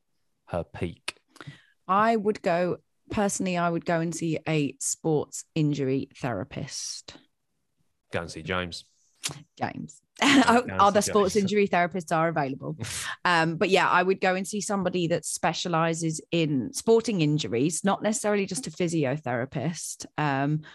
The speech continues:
Speaker 2: but someone who actually works either with athletes, has worked with athletes, someone that comes recommended. If you are working with a P T already, ask your P T who they recommend.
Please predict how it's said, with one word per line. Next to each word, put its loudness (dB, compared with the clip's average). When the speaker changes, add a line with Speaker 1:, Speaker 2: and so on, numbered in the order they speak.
Speaker 2:
but -2
someone 2
who 2
actually 0
works 0
either 0
with 4
athletes, -2
has -2
worked 0
with -6
athletes, -2
someone 0
that -4
comes -2
recommended. 0
If -6
you 2
are 4
working -2
with -2
a -6
P 0
T -2
already, 0
ask -4
your -8
P -4
T -2
who 2
they -2
recommend. 0